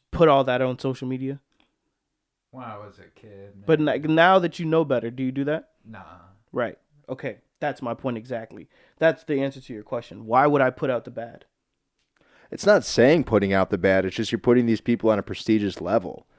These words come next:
Speaker 1: Well,
Speaker 3: That's
Speaker 1: why
Speaker 3: what I'm
Speaker 1: would I
Speaker 3: saying.
Speaker 1: ever
Speaker 3: Like, you're
Speaker 1: put,
Speaker 3: putting
Speaker 1: why
Speaker 3: Will Smith on a prestigious level.
Speaker 1: But I'm
Speaker 3: Like,
Speaker 1: rich
Speaker 3: people,
Speaker 1: eno-
Speaker 3: but people wanted to be like Will and Jada. You
Speaker 1: Right,
Speaker 3: know what I
Speaker 1: but,
Speaker 3: mean?
Speaker 1: but I'm
Speaker 3: Like
Speaker 1: rich enough.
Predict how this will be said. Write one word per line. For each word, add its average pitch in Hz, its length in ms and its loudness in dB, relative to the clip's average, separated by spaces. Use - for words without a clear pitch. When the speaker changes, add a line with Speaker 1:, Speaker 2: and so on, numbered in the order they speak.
Speaker 1:
Well, 151 100 0
Speaker 3:
That's 139 120 6
Speaker 1:
why 151 80 6
Speaker 3:
what 135 60 10
I'm 120 80 6
Speaker 1:
would - 100 6
I - 40 8
Speaker 3:
saying. 131 120 6
Speaker 1:
ever 165 160 2
Speaker 3:
Like, 117 100 2
you're 123 60 4
Speaker 1:
put, 151 80 6
Speaker 3:
putting 139 140 10
Speaker 1:
why 123 40 6
Speaker 3:
Will 123 160 8
Smith 120 300 0
on 110 100 4
a 95 40 -4
prestigious 107 580 -4
level. 117 180 4
Speaker 1:
But 170 40 6
I'm 170 100 6
Speaker 3:
Like, - 80 2
Speaker 1:
rich 170 180 4
Speaker 3:
people, 131 120 4
Speaker 1:
eno- 117 140 2
Speaker 3:
but 117 140 0
people 135 220 0
wanted 120 280 2
to 107 240 2
be 123 200 6
like 101 300 0
Will 110 320 0
and 98 460 -4
Jada. 104 560 4
You - 80 -6
Speaker 1:
Right, 120 80 2
Speaker 3:
know 127 60 4
what 127 100 4
I 123 40 2
Speaker 1:
but, 107 60 -2
Speaker 3:
mean? 107 100 0
Speaker 1:
but 156 120 4
I'm 160 80 6
Speaker 3:
Like 147 80 0
Speaker 1:
rich 180 200 2
enough. 170 260 0